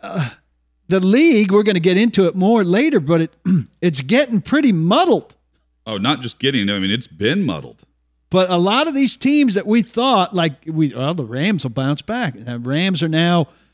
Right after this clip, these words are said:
Speaker 1: I mean, I think a two-game losing streak for a team the caliber of the Rams with their talent qualifies as a slump in,
Speaker 2: Yeah.
Speaker 1: in this season,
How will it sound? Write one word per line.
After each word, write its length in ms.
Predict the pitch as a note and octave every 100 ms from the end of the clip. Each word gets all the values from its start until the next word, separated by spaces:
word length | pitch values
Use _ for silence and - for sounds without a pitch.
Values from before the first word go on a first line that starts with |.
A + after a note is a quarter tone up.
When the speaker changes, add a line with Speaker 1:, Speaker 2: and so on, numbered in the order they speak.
| _ _ - -
Speaker 1:
I 100 | F3
mean, 140 | F#3+
I 100 | F#3
think 300 | C4 C#4+ G#3
a 100 | F#3+
two-game 680 | F#3+ - C4+ B3 F#3+ A#3 G#3+
losing 420 | G3 B3 B3+ G#3
streak 320 | D#3 - G#3 -
for 140 | F3+
a 40 |
team 400 | E3 - A#3+ A3
the 100 | G3+
caliber 640 | F3 F#3 A3+ B3+ A#3 G#3 G#3
of 140 | F3+
the 100 | F3
Rams 400 | F3 G3 F#3+ D#3
with 180 | D#3 E3
their 160 | F#3 F3
talent 600 | - G3 G3 C#3+ D3 - _ _ _ -
qualifies 540 | - C4+ D#4+ C4+ A3
as 140 | E3+ C3+
a 60 |
slump 420 | C#3 - B3 F3 - _ _ -
in, 80 | F3
Speaker 2:
Yeah. 120 | F#3+
Speaker 1:
in 220 | G#3+ F#3+
this 540 | G3+ F#3 - - - -
season, 540 | - A3+ G3 B2+ A2+